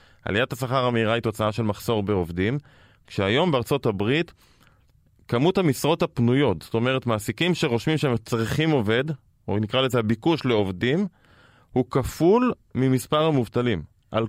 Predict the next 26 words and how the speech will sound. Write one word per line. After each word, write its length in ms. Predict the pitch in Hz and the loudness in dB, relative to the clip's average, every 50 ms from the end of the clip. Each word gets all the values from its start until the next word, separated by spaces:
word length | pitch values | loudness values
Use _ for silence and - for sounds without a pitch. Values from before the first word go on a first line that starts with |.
| - | -4
כל 200 | - - 190 220 | -2 0 0 2
מובטל 440 | 240 226 214 175 - - 190 208 202 | 2 0 -2 -2 -2 0 0 2 2
יש 280 | 175 160 175 165 - - | 2 2 2 0 -2 -8
שתי 280 | - _ - 160 175 175 | -6 _ 0 2 2 2
משרות 520 | 160 147 - - 127 123 131 135 131 - | 2 0 -2 -2 0 0 0 0 0 -2
שבעצם 480 | - - 110 101 110 113 113 - 117 110 | -6 -6 -4 -2 -2 -2 -2 -2 -2 -4
מתחרות 500 | 104 - - - 98 87 92 101 - 123 | -4 -4 -4 -4 -2 0 0 -2 -2 -2
עליו, 280 | 127 147 170 202 220 208 - - - - - - - _ - | -2 0 0 0 -2 -4 -8 -12 -16 -20 -20 -20 -16 _ -6
וזה 160 | 101 92 113 | -4 -2 0
נותן 340 | 113 113 113 - 147 143 147 131 - - _ _ _ _ | 0 0 0 0 0 0 0 -2 -4 -8 _ _ _ _
כוח 320 | - 151 147 143 120 120 | -2 0 0 0 0 0
לעובדים 440 | 123 123 123 131 165 226 240 202 151 | 0 0 0 0 0 0 0 0 -2
שדורשים 500 | - - 113 104 117 110 - 151 139 127 | -4 -4 -4 -2 -2 -2 -2 -2 0 0
עליית 280 | 113 110 110 107 104 | 0 0 0 -2 -2
שכר 300 | - 117 113 143 139 127 113 - - - _ _ - | -2 -4 -2 0 0 0 -2 -4 -10 -20 _ _ -10
ומקבלים 640 | - 95 95 101 101 95 - 98 87 92 107 143 170 | -6 -2 -2 0 -2 -2 -2 -4 -2 0 0 0 0
אותה. 220 | 196 190 - 208 202 | 0 0 0 0 0
ברגע 400 | 151 117 113 127 147 135 135 123 | 0 0 0 0 0 0 -2 -2
שאני 760 | - - 123 113 104 92 - - - - - - - 101 98 | -2 -2 -2 -2 -2 -2 -6 -14 -20 -20 -18 -10 -8 -4 -2
דורש 300 | 98 113 120 127 - 127 | 0 0 0 0 0 -2
עליית 260 | 110 104 110 113 - | 0 0 0 -2 -2
שכר 200 | - 101 113 110 | -4 -4 -2 -2
ומקבל 340 | 104 101 - 117 135 185 196 | -2 -2 -2 -2 0 0 0
אותה, 180 | 175 - 117 | 0 0 -2
אם 160 | 101 98 98 | -2 0 0
אני, 440 | 101 110 123 131 127 127 120 113 110 | -2 0 0 0 0 0 0 0 0